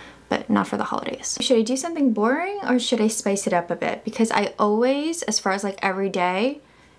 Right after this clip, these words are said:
use these and these. So I tend to stay right here. But I'm thinking I'm gonna go in with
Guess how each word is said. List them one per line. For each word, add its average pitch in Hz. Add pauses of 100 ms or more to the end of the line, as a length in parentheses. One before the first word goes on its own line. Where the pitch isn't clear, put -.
(280)
use 190
these 175 (720)
and 175
these. -
So -
I 175
tend 185
to 202
stay 175
right 160
here. - (580)
But 190
I'm 185 (180)
thinking 233 (240)
I'm 196
gonna 185
go 175
in 175
with -